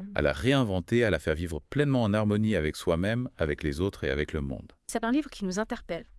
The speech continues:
Speaker 2: qui nous pousse à nous interroger sur nos propres convictions, nos propres engagements. Un livre qui nous donne des pistes pour vivre notre foi de manière plus authentique, plus éclairée, plus engagée.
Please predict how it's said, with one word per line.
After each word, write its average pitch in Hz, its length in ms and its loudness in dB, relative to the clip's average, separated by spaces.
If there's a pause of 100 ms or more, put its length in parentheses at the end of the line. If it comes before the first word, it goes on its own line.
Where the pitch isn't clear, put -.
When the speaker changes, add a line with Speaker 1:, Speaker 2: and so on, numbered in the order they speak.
Speaker 2:
qui 233 120 2
nous 208 100 2
pousse - 280 2
à 226 60 6
nous 208 180 0
interroger 220 440 0
sur 214 160 -4
nos 185 120 0
propres 269 360 0
convictions, 269 500 -4 (300)
nos 190 100 -2
propres 262 440 0
engagements. 226 480 -2 (300)
Un 185 100 0
livre 285 240 4
qui - 140 -2
nous 220 80 2
donne 208 180 0
des 262 100 0
pistes - 420 -6
pour 214 160 0
vivre 202 200 -4
notre 196 260 -4
foi 277 240 2
de 226 80 -2
manière 180 280 0
plus 165 220 -12
authentique, 262 440 -4
plus 185 240 -6
éclairée, 180 460 -2
plus 190 280 -6
engagée. 160 460 -4